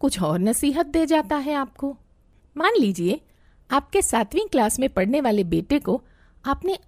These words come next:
अभी-अभी फोन खरीद के दिया है। वो तो खुशी से फूले नहीं समा रहा, मगर आपके पेरेंट्स कहते हैं, "इतना वक्त वो कंप्यूटर गेम्स और टैबलेट पर लगा रहता है,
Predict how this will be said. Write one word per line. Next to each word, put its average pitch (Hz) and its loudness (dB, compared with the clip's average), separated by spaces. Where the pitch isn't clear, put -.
अभी-अभी 294 0
फोन 320 -2
खरीद 180 -4
के 165 0
दिया 160 -2
है। 160 -6
वो 170 -4
तो 277 2
खुशी - -2
से - 2
फूले 392 6
नहीं 196 2
समा 165 0
रहा, 160 -4
मगर 202 0
आपके 165 0
पेरेंट्स 214 2
कहते 214 0
हैं, 370 -4
"इतना 311 -2
वक्त 208 0
वो 247 2
कंप्यूटर 202 0
गेम्स 190 0
और 185 2
टैबलेट 180 -4
पर 185 0
लगा 175 -2
रहता 170 -6
है, 180 -4